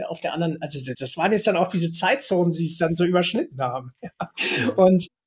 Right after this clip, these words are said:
Speaker 1: dann habe ich da eben halt was hingeschrieben und dann war es so, dass man bei diesem Garrett nicht diesen Stand, also in, in dem Moment, also er hat eine Änderung vorgeschlagen und die muss man im
Speaker 2: Okay.
Speaker 1: Grunde genommen halt akzeptieren und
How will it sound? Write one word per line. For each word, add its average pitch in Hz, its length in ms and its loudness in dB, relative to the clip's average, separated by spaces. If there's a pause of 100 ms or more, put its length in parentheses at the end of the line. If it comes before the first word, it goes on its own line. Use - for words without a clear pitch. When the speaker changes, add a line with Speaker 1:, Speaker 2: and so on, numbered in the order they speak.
(280)
Speaker 1:
dann 160 100 2
habe 208 120 4
ich 262 60 -2
da 202 120 6
eben 190 200 2
halt 180 140 2
was 185 140 2
hingeschrieben 226 800 0
und 180 420 2 (100)
dann 190 400 2
war 208 200 4
es - 140 2
so, 220 260 4
dass 180 260 0
man 175 400 4 (380)
bei 170 80 0
diesem 175 300 4
Garrett 233 420 4 (120)
nicht 180 340 2
diesen 165 320 2
Stand, 196 580 0
also 160 280 0
in, 160 200 -2
in 170 180 0
dem 175 140 2
Moment, 180 440 2
also 170 140 0
er 202 220 6
hat 247 260 0 (160)
eine 170 260 2
Änderung 185 360 6
vorgeschlagen 120 1080 0 (240)
und 160 140 -2
die 175 60 4
muss 220 180 6
man 220 100 2
im 175 80 2
Speaker 2:
Okay. 165 60 2
Speaker 1:
Grunde 208 180 4
genommen 180 300 2
halt 170 180 0
akzeptieren 180 1000 0
und 151 260 -8